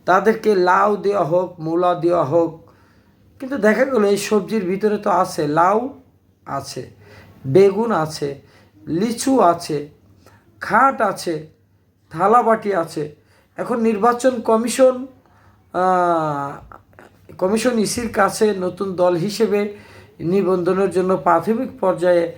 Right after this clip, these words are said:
ওনারা তো বিবেচিত হয়েছে, জাতীয় নাগরিক পার্টি এনসিপি।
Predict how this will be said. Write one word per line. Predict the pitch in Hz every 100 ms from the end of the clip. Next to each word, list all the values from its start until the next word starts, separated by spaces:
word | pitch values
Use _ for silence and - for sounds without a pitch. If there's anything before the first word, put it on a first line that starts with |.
| - - _ _ -
ওনারা | 151 170 170
তো | 175 170
বিবেচিত | 143 170 175 165 151
হয়েছে, | 156 113 160 160 - 131
জাতীয় | 123 143 147 143 139
নাগরিক | 139 135 139 135 -
পার্টি | 135 135 143
এনসিপি। | 139 131 147 - 139